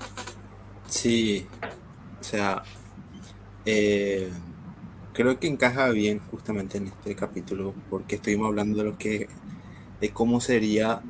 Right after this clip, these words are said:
eh, posiblemente el final del universo, ¿verdad? Y también surgen muchas teorías y muchas ideas, eh, tanto de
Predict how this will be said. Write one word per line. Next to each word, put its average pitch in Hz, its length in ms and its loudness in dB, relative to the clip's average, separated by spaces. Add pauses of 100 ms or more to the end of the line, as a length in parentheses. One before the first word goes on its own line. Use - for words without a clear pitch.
(460)
eh, 98 300 2
posiblemente 101 1300 2 (200)
el 98 160 -2
final 95 420 0
del 95 260 0
universo, 95 540 2
¿verdad? 90 200 -6 (720)
Y 104 80 -2
también 107 420 4
surgen 117 340 2
muchas 113 300 0
teorías 98 640 6
y 101 40 -4
muchas 98 400 -4
ideas, 92 680 0 (180)
eh, - 80 -12 (640)
tanto 90 480 -8 (1400)
de 92 640 2